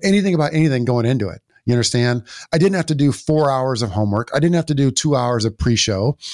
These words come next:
I just got on the microphone and said, "Tell me what you do." You know, I had no idea what they were doing. At the end of that call, I'm like, "You either love it, hate it, or you're neutral."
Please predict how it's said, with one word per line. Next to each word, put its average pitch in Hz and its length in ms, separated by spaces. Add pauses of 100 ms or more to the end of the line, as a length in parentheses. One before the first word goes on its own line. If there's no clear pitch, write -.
(200)
I 139 100
just 127 160
got 165 160
on 165 140
the 147 80
microphone 123 560
and 113 80
said, 104 260 (280)
"Tell 165 140
me 160 60
what 147 160
you 117 60
do." 92 120 (540)
You 135 60
know, 117 80
I 120 60
had 117 140
no 151 360
idea 143 200
what 127 120
they 127 100
were 113 80
doing. 110 320
At 107 120
the 117 100
end 160 100
of 156 40
that 139 160
call, 120 280
I'm 113 80
like, 104 220 (340)
"You 131 120
either 110 140
love 139 220
it, 151 140
hate 143 200
it, 143 120
or 117 100
you're 110 120
neutral." 120 420